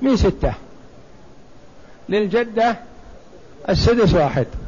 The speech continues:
وللبنا-، ولل-، وللبنات الثلثان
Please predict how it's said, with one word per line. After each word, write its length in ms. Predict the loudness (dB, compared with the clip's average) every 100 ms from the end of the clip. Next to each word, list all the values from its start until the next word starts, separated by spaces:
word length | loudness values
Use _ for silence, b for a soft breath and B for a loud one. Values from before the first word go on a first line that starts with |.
| -14 -16 B B B -4
وللبنا-، 760 | 0 2 2 2 2 2 2 2
ولل-، 540 | 2 2 2 2 -2 -8 -18 -20 -20 -6
وللبنات 680 | 0 2 2 2 0 0 -2 -6 -20 -20 -20 -20 -20 -20 -20 -20 -20 -20 -20 -20 -20 -20 -14 -4
الثلثان 1000 | -2 0 0 2 2 2 2 2 0